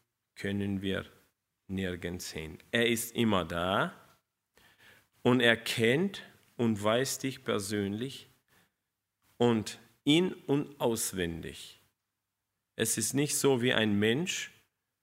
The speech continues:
der vielleicht nur das Auswendige sieht und an dem ist sozusagen der Strich ge-, gesetzt. Ja, man sieht auch nur die Handlungen, man sieht die Wo-, man hört die Worte, man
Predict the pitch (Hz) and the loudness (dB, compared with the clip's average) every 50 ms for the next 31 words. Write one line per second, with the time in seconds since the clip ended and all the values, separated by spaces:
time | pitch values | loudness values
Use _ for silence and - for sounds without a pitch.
0 | _ _ - 117 110 - - 110 107 104 101 107 104 - 113 113 101 101 98 - | _ _ -4 -4 -4 -2 -2 0 2 2 0 0 -2 -4 -4 -2 0 0 -2 -2
1 | - - - - 117 120 120 - - 117 117 117 113 117 113 120 113 - 131 123 | -4 -6 -2 0 0 0 0 -2 -4 -2 -2 -2 0 0 -2 -4 -4 -6 -8 -8
2 | 123 131 147 170 190 190 - - _ _ _ _ _ _ _ _ _ _ _ _ | -6 -6 -6 -6 -6 -8 -14 -20 _ _ _ _ _ _ _ _ _ _ _ _
3 | _ _ _ _ - _ _ _ _ _ _ _ _ _ - _ _ _ _ _ | _ _ _ _ -20 _ _ _ _ _ _ _ _ _ -20 _ _ _ _ _
4 | _ _ _ _ _ _ _ _ - - _ _ _ _ _ _ _ _ _ - | _ _ _ _ _ _ _ _ -20 -20 _ _ _ _ _ _ _ _ _ 0
5 | - 123 131 131 131 - - - - - - - _ _ _ _ _ _ _ _ | 2 4 4 2 0 -4 -12 -14 -16 -18 -18 -18 _ _ _ _ _ _ _ _
6 | _ _ _ _ _ - 113 107 113 107 120 120 123 123 117 110 - - - 107 | _ _ _ _ _ 0 2 2 4 6 6 4 6 4 2 2 2 2 2 2
7 | 104 - - 104 98 101 98 98 101 101 101 98 92 90 90 - - - - 120 | 0 0 -4 -2 0 2 2 2 2 0 -2 -2 -2 -2 -2 -2 -4 -4 -2 -2
8 | 147 156 - - - - 131 123 117 117 - - 120 113 113 117 117 117 113 - | -2 -4 -6 -10 -8 -6 -6 -4 -6 -6 -6 -4 -2 -2 0 0 0 0 0 -4
9 | - - 101 104 110 113 110 104 101 101 95 95 107 117 123 120 - - 104 107 | -4 -2 0 2 2 2 2 2 0 0 -2 0 -2 -2 -2 -2 -2 0 2 2
10 | 107 104 - - 117 113 110 104 95 98 92 90 87 101 113 135 151 156 151 151 | 2 0 -2 -2 -2 0 0 0 0 -2 -4 -2 0 2 2 2 2 0 0 0
11 | 151 139 135 135 131 131 131 131 127 - - - - - - _ - 113 117 117 | 0 0 0 -2 -2 -2 -4 -4 -6 -10 -18 -20 -20 -20 -10 _ 2 2 2 4
12 | 110 117 120 110 113 - 113 104 104 113 123 131 - - 113 113 113 110 123 127 | 4 4 2 2 4 0 -2 0 2 2 2 2 2 4 4 4 4 4 4 4
13 | 120 120 - 110 101 101 113 123 139 147 143 - - 131 123 120 110 104 104 101 | 4 2 0 -6 -4 -2 0 2 2 0 0 -2 -2 0 0 2 2 2 0 0
14 | 95 95 | -2 -6